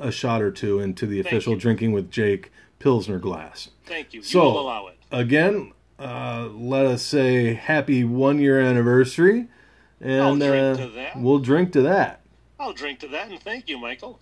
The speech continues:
Speaker 2: Thank you to our sponsors.
Speaker 1: Mm. Mm-hmm.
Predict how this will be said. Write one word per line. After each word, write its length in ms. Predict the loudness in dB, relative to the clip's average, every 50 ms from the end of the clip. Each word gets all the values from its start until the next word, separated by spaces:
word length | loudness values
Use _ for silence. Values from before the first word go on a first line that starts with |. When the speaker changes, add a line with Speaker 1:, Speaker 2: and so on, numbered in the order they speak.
| _
Speaker 2:
Thank 200 | -12 -12 -12 -10
you 100 | -14 -16
to 140 | -14 -12 -12
our 80 | -12 -12
sponsors. 560 | -12 -14 -14 -16 -16 -16 -20 -20 -20 -20 -20 _ _ _ _ _ _ _ _ _ _ _ _ _ _ _ _ _ _ _ _ _ _ _ _ _ _ _ _ _ _ _ _ _ _ _ _ _ _ _ _ _ _ _ _ _ _ _
Speaker 1:
Mm. 300 | -10 -8 -6 -6 -8 -10 -14 _ _ _ _ _ _ _ _ _ _ _ _ _ _ _ _ _ _ _ _ _ _ _ _ _ _ _ _ _ _ -10
Mm-hmm. 380 | -8 -6 -4 -2 -2 0 -2 -2